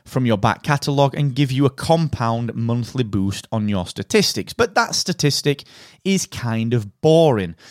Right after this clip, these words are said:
No one really cares, apart from when you're in the pub or when you're putting it on an Instagram quote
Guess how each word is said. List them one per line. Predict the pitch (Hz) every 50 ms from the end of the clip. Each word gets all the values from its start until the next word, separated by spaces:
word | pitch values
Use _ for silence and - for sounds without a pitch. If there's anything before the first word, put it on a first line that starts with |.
| - - - - _ -
No | 135 165 196 214
one | 208 208 208 196 185 156
really | 190 220 233 214 165 139
cares, | - - 113 104 104 104 110 113
apart | - 123 - - 139 139 131
from | - 135 127
when | 135 165 180
you're | 175 170
in | 151 135
the | 127
pub | - - - 117 117 110 -
or | - 113 110
when | 110 113 117
you're | 110
putting | - - 127 123 120
it | 113
on | 110 110
an | 117
Instagram | 151 185 175 - - 123 117 113 110 107
quote | - - 113 110 110 110 - -